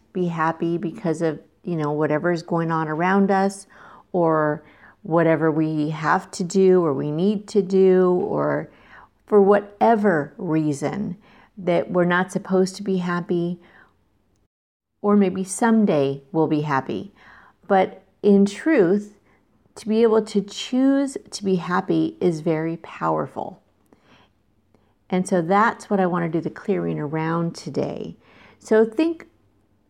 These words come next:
what it feels like to be happy. Can you allow yourself to be happy?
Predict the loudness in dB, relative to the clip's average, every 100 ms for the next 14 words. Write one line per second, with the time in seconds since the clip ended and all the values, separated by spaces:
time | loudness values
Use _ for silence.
0 | _ -4 2 2 2 2 2 0 -2 -6
1 | -6 -8 -14 _ _ _ _ _ _ -6
2 | -2 2 2 0 -6 -6 -10 -12 -16 _
3 | _ _ _ _ _ -2 0 2 4 6
4 | 4 2 0 0 0 0 -2 -4 -6 -6
5 | -6 -8 -10 -8 -8 -8 -8 -8 -10